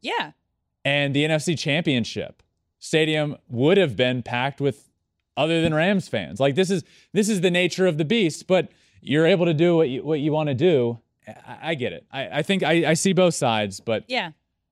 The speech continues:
Speaker 2: Well, long story short, the crowd tonight was
Speaker 1: <laughs>
Speaker 2: electric.
Speaker 1: Oh, wild.
Speaker 2: Elec-, I wonder if the
Speaker 1: Wild.
Speaker 2: fans that we gave tickets away to,
Speaker 1: That's
Speaker 2: I
Speaker 1: what I
Speaker 2: wonder
Speaker 1: was
Speaker 2: if they were
Speaker 1: curious. That's, that's the
Speaker 2: Dodgers
Speaker 1: first
Speaker 2: or,
Speaker 1: thing I was thinking about.
Speaker 2: Dodgers
Speaker 1: Dodgers
Speaker 2: or
Speaker 1: fans or
Speaker 2: Padres
Speaker 1: Padres
Speaker 2: fans.
Speaker 1: fans?
Speaker 2: I don't know. I don't know.
Speaker 1: Have to find
Speaker 2: Uh, we
Speaker 1: out.
Speaker 2: asked to get,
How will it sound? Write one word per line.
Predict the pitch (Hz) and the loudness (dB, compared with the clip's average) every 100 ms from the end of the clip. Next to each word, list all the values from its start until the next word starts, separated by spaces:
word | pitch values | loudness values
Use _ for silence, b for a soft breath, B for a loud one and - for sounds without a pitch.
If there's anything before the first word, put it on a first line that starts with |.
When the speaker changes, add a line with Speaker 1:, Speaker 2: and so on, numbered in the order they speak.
| _ _ _ _ _ _ _ _ _ _ - - | _ _ _ _ _ _ _ _ _ _ -14 -4
Speaker 2:
Well, | 170 202 165 | 2 2 4
long | 208 240 | 4 2
story | - 240 180 | 2 2 2
short, | - 214 151 120 240 190 | 2 4 4 2 -4 -2
the | 160 | 0
crowd | - 208 208 170 | 2 2 2 0
tonight | 175 156 143 | 0 0 2
was | 135 139 | 0 0
Speaker 1:
<laughs> | - | 0
Speaker 2:
electric. | 196 160 139 143 131 - - 185 | 2 4 4 4 0 -6 -4 -2
Speaker 1:
Oh, | 285 | -2
wild. | 185 220 202 151 151 _ 147 | -2 -4 -4 -10 -20 _ 0
Speaker 2:
Elec-, | 139 135 139 | 4 2 2
I | 165 | 0
wonder | 196 302 | 2 2
if | 330 | 2
the | 254 | 2
Speaker 1:
Wild. | 196 | 0
Speaker 2:
fans | - 165 160 151 127 | 0 -2 -2 -4 -2
that | 139 131 | -2 0
we | 139 | -2
gave | 127 120 | -2 -2
tickets | - 107 107 - | -4 -8 -8 -6
away | 92 | -6
to, | 87 - 85 78 | -6 -8 -8 -8
Speaker 1:
That's | - 262 | -6 -4
Speaker 2:
I | 151 | -2
Speaker 1:
what | |
I | 302 | -2
Speaker 2:
wonder | 190 | -2
Speaker 1:
was | 131 | -2
Speaker 2:
if | 113 | 0
they | 139 | 2
were | 143 | 2
Speaker 1:
curious. | - 190 | 2 2
That's, | - | 2
that's | - - 480 | 2 2 2
the | 466 | 2
Speaker 2:
Dodgers | - | 2
Speaker 1:
first | 160 370 | 0 0
Speaker 2:
or, | |
Speaker 1:
thing | 440 415 | 0 -2
I | |
was | 359 | -2
thinking | - 427 415 | -4 -4 -2
about. | 320 254 151 | -2 0 0
Speaker 2:
Dodgers | 160 262 - | 2 0 0
Speaker 1:
Dodgers | 143 | 0
Speaker 2:
or | |
Speaker 1:
fans | - 131 120 110 | 0 0 0 0
or | |
Speaker 2:
Padres | 98 90 | -2 -4
Speaker 1:
Padres | 190 92 - | -6 -6 -6
Speaker 2:
fans. | 220 | -8
Speaker 1:
fans? | - 175 147 | -10 -6 -2
Speaker 2:
I | |
don't | 160 | 0
know. | 185 143 - _ | 2 0 -4 _
I | - | -6
don't | 135 | -2
know. | 147 120 | 0 -2
Speaker 1:
Have | - | -2
to | |
find | 151 156 143 | 0 0 0
Speaker 2:
Uh, | 165 | 2
we | 185 | 4
Speaker 1:
out. | 208 | 2
Speaker 2:
asked | 214 | 0
to | 196 | -2
get, | 160 160 | -2 -2